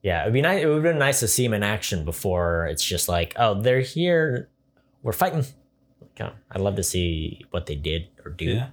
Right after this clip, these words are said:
Speaker 2: They
Speaker 1: Yeah.
Speaker 2: also, yeah, they just made it done.
Speaker 1: Here's what I'll say. I will say this. I think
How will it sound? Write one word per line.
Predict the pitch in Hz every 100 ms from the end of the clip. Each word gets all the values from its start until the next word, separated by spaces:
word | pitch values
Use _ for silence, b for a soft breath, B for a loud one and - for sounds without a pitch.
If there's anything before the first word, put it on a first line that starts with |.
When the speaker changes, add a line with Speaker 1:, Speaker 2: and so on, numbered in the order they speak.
| _ B B B B B B _ _ _ _ _ _ _ B B B B -
Speaker 2:
They |
Speaker 1:
Yeah. | 170
Speaker 2:
also, | 175 131
yeah, | 120 117 120 117
they | 117 117
just | 117 -
made | -
it | _
done. | - 151 _ -
Speaker 1:
Here's | 170
what | 170
I'll | 127
say. | - 73 - - _ _ _ _ _ _ 120 143 - - _ _ -
I | 117
will | 151 156
say | - 113
this. | 98 78 - -
I | 113 127
think | 180 127 113 135 -